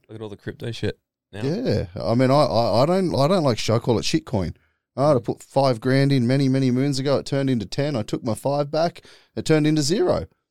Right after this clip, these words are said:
Speaker 2: The five grand I lost was free. I got to play. I was in the game.
Speaker 1: Yeah.
Speaker 2: I played. I learned.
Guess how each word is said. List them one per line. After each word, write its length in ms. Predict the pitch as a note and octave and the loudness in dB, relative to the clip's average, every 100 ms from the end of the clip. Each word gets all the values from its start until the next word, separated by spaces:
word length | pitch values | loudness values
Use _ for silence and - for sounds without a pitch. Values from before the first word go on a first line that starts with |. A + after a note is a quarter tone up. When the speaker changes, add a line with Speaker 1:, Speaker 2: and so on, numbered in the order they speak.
| _ - | _ -18
Speaker 2:
The 60 | - | 0
five 240 | E3 D3+ | 2 2
grand 200 | C#3 B2+ | 2 0
I 40 | |
lost 260 | B2+ C#3+ - | 2 0 -2
was 140 | B2+ | -6
free. 320 | - D#3+ G3+ G#2+ | -4 -2 0 0
I 40 | |
got 140 | B2 | -2
to 80 | A#2+ | -6
play. 340 | - A#2+ F3+ D#4 | 0 2 2 0
I 80 | - | -2
was 160 | G2+ G#2 | 0 2
in 100 | G#2+ | 2
the 80 | |
game. 380 | F#2+ A#2 G#3 E4 - | 2 2 2 0 -4
Speaker 1:
Yeah. 120 | - - _ _ | -20 -20 _ _
Speaker 2:
I 40 | - | -6
played. 400 | C#3 C#3+ D#3+ D#3 | 2 4 4 2
I 60 | |
learned. 460 | F#2 A#2+ D#3 E3 - | 0 0 0 0 -4